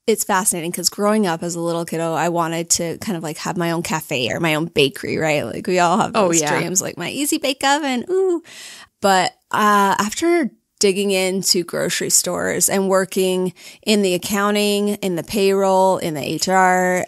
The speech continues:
Speaker 1: uh, management, in grocery stores, it didn't take me long to figure out that the deli is the <laughs> department you pretty, you pretty much don't wanna deal with,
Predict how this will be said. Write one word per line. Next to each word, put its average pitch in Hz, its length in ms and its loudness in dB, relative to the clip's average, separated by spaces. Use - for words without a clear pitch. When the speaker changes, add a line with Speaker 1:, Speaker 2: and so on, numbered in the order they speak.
Speaker 1:
uh, 170 260 0
management, 180 1000 0
in 196 240 2
grocery 180 420 -2
stores, 170 560 -2
it - 240 -2
didn't 190 220 -2
take - 180 -2
me 185 140 0
long 175 280 0
to 175 140 -4
figure 170 320 -4
out 160 280 0
that - 200 -4
the 175 80 2
deli 175 540 2
is 175 160 2
the 190 140 4
<laughs> 185 80 4
department 185 680 0
you 233 40 -4
pretty, 202 480 -2
you 269 140 2
pretty 220 200 2
much 180 280 2
don't 160 260 0
wanna 135 320 -2
deal 160 300 2
with, 143 200 -2